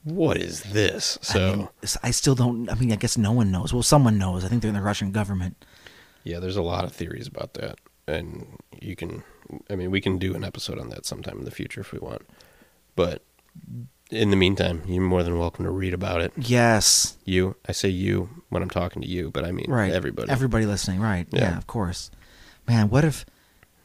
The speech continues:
Speaker 2: what if they found whatever did that? And, like,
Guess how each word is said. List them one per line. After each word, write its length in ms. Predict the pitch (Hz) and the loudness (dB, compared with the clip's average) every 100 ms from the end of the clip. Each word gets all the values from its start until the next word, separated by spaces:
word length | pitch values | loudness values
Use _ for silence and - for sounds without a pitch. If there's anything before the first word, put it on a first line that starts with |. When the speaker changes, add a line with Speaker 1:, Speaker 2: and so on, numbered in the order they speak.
| _ _ _ | _ _ _
Speaker 2:
what 120 | 127 143 | 2 2
if 100 | 143 | 4
they 100 | 117 | 2
found 300 | - 110 104 | 4 4 4
whatever 260 | 90 92 | 2 -2
did 200 | 87 104 | -4 -2
that? 280 | 98 104 - _ _ _ _ _ _ _ _ _ | 2 2 0 _ _ _ _ _ _ _ _ _
And, 100 | 110 | 0
like, 320 | 101 90 - | 0 0 -4